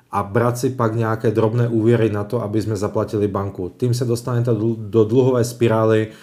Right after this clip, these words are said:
a s ní se dostat je velice těžké. Druhá možnost je pojištění. Vím, že to zní hloupě, ale je to tak. A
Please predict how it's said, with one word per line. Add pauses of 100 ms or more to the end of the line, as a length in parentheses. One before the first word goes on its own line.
(200)
a
s
ní
se
dostat
je
velice
těžké. (960)
Druhá
možnost
je (1160)
pojištění. (160)
Vím,
že
to
zní
hloupě,
ale
je
to
tak. (480)
A